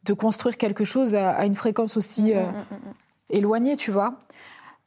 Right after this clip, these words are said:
Speaker 1: Donc, euh, là, j'ai mon chéri qui me dit, « Mais pourquoi t'apprends pas à monter tes vidéos toute seule, quoi ? »
Speaker 2: C'est ton chéri actuel, là ?
Speaker 1: Ouais.
Speaker 2: Ok.
Speaker 1: Ça fait déjà deux ans qu'on est ensemble.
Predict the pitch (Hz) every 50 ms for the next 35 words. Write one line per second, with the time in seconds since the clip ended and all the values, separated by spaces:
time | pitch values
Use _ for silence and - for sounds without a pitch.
0 | _ - 233 262 254 - 254 262 240 233 226 214 127 180 233 233 277 302 247 220
1 | 220 233 208 202 202 196 190 190 180 175 175 - - 240 233 226 285 269 - -
2 | 233 214 202 196 233 262 247 226 214 202 190 190 185 - 226 - - 294 302 -
3 | 220 - - 233 220 214 - 269 277 269 240 214 - - - 220 214 226 233 220
4 | - 269 262 - 240 196 208 202 208 240 240 240 220 - 226 - - - 285 294
5 | 277 269 - 240 214 220 214 - - 240 226 247 240 - 269 262 262 247 240 233
6 | - 311 349 370 349 381 403 - _ - 226 247 226 196 165 185 220 208 - 170
7 | - _ _ _ _ _ - - 220 208 240 220 226 220 208 226 220 220 196 202
8 | 247 233 294 339 285 - 220 202 196 190 180 - - 196 185